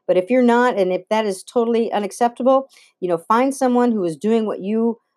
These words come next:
want to do and pay them to teach you how to do it. It's a shortcut. It's easier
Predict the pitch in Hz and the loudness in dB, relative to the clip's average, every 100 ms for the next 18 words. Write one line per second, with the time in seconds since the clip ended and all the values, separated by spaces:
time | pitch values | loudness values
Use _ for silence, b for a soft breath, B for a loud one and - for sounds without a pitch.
0 | _ 180 220 233 208 175 214 226 220 165 | _ -2 0 -2 -6 -2 0 0 0 -2
1 | 156 - - 269 240 165 147 156 190 - | -6 -4 2 2 2 0 -4 -12 -14 -6
2 | 233 196 - 156 180 170 165 165 151 139 | -4 -4 -8 -8 -6 -4 -4 -4 -6 -6
3 | 160 160 - 254 254 - 262 208 165 - | -12 -16 -2 0 0 2 2 2 -2 -2
4 | 240 262 254 254 262 | 0 0 2 4 2